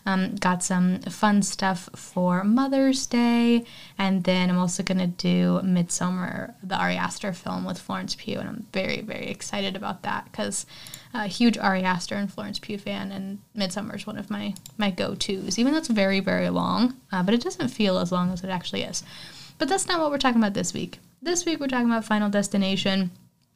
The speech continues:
I actually planned to film this before I went on vacation, and then I, w-, I realized that I was gonna, I left on Monday, um, to start my vacation, and I was planning on filming it on,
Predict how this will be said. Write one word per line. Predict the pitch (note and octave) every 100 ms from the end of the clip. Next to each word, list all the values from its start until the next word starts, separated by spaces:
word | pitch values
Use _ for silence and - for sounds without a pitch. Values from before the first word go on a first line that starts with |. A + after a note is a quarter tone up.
| _ _ -
I | A#3 A#3
actually | A#3+ -
planned | C4+ - A3 G#3 G#3 -
to | - G#3
film | F#3+ - G3+ G3
this | G3 G3 F#3 - - - -
before | A3 - - G3+ G3+
I | A#3
went | B3
on | C4 C4
vacation, | C#4 D4+ D4+ E4 F4+ F4+ - - - - -
and | A3+
then | A3 G#3
I, |
w-, | G3+ G3
I | -
realized | G3 G3 G3 F#3+ F3+
that | F#3
I |
was | F3+
gonna, | F3 F3+ F3 - -
I | F#3
left | F#3 G3 -
on | F#3 E3+
Monday, | F3 F3 E3+ - E3+ - _
um, | - - -
to | -
start | A3 G#3 A3
my | G3+
vacation, | G3 G3+ G3 -
and | F#3 F3+
I |
was | F#3
planning | F3 G3+ F#3+
on | F3+
filming | F3 - F#3 F#3 F3+
it | - -
on, | E2+ - -